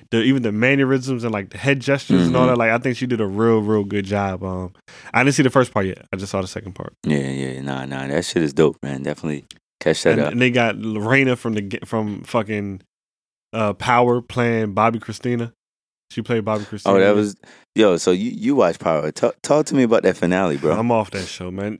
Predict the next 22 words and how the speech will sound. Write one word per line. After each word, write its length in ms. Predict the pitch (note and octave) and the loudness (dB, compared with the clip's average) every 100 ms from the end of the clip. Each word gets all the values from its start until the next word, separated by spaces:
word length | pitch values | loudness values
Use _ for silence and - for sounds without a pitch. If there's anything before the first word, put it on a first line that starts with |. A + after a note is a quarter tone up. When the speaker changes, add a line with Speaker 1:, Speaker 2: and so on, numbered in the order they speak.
| _ | _
Speaker 1:
<laughs> 180 | _ _ | _ _
The 720 | - - - E2 B2 B2+ B2+ B2+ | 0 0 -2 -10 -8 -6 -4 -4
P-, 120 | D#3+ | -2
Power 280 | D#3+ F3 F3 | 2 4 4
only 160 | D3 | 4
got 140 | B2+ A#2 | 2 2
about 240 | A2 G#2+ | 2 0
one 200 | G#2 A#2+ | 2 0
more 140 | A#2+ A2 | 0 -2
season 320 | A2+ G2 G2 | -6 -6 -6
left 240 | F#2+ - | -6 -6
at 140 | G#2 F#2 | -6 -4
that. 220 | G2 - _ _ - | -6 -8 _ _ -2
That, 180 | D#3 D3+ B2+ - | 0 0 -2 0
that 180 | D#3 F3 | 2 2
finale 460 | - B2 A2+ G#2 G2 | 2 2 2 0 -4
is 160 | - | -8
tr-, 320 | - - - | -10 -12 -8
was 200 | G#2+ A2 | -6 -4
trash, 840 | - - - A#2 A2+ B2 G#2 F2+ - | -6 -8 -4 0 4 4 2 -2 -10
dog. 380 | - F#2+ G2+ G2 _ _ | -4 0 0 -2 _ _
Speaker 2:
<laughs> 80 | - | 0